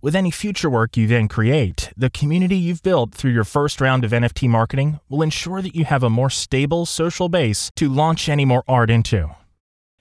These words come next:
Now, what are the best social avenues for N F T marketing? Well, a social avenue is a website or a type of site that you rely on when distributing information or news about your N F T collection launch. Within the world of N F T marketing,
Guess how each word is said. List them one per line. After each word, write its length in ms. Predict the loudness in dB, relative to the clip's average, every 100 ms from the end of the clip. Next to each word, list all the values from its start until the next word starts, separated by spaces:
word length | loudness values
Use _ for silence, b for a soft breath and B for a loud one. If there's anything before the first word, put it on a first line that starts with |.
| -4
Now, 100 | 0
what 160 | 0
are 60 | 2
the 100 | 0
best 320 | 0 0 -2
social 640 | -4 -2 -2 0 0 0 -2
avenues 560 | 0 2 2 2 0 0
for 160 | 0
N 100 | 2
F 100 | 0
T 140 | -2 0
marketing? 500 | 0 0 -4 -6 -10 _ _ _ _ _
Well, 380 | 0 2 2 0 -2
a 140 | -2
social 380 | 0 -4 -2 0
avenue 360 | 2 2 0
is 120 | 0 0
a 60 |
website 680 | 0 0 -2 -4 -4 -6 -12 b b b
or 100 | -4
a 60 |
type 240 | 0 -2 -2
of 100 | -4
site 300 | -2 -2 -2
that 160 | -2
you 80 | 0
rely 400 | 2 2 4 4
on 240 | 2 2
when 120 | 2 0
distributing 540 | -2 -2 -2 0 0
information 680 | 0 2 2 2 2 0 0
or 240 | 0 2 2
news 320 | 4 2 2
about 240 | 2 0 0
your 160 | -2 2
N 80 |
F 120 | 2 2
T 120 | 0
collection 500 | 2 0 2 2 4
launch. 440 | 4 0 -6 -12 -14 _ _ -6
Within 280 | -2 2 2
the 80 |
world 240 | 4 4 2
of 120 | 2
N 120 | 2
F 100 | 2
T 140 | 2 2
marketing, 480 | 2 2 0 0